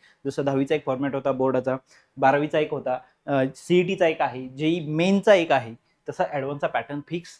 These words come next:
नाही, हे लक्षात ठेवा. ठीक आहे, त्यानंतर काय, जेई पेपर कोण कोण देऊ शकतो?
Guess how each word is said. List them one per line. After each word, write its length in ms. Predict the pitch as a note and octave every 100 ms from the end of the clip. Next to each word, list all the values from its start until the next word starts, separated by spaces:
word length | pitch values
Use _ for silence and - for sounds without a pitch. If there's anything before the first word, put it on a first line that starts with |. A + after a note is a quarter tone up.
| -
नाही, 300 | A#2 B2+ G#2 _ -
हे 80 | E3
लक्षात 260 | D#3+ C3+
ठेवा. 240 | A#2 A#2+ C#3+ _ _ -
ठीक 100 | C4
आहे, 80 | C4 - -
त्यानंतर 360 | A#3+ A#3+ G3+ C#3 - _ -
काय, 160 | A3+ A#3 A#3 _ _ _ D3+
जेई 200 | G#3+ C#4
पेपर 380 | C4 G#3+ F3+ G#3+ - -
कोण 200 | A#3 B3+
कोण 240 | B3+ B3 A#3
देऊ 180 | A#3
शकतो? 340 | G3+ E3+ -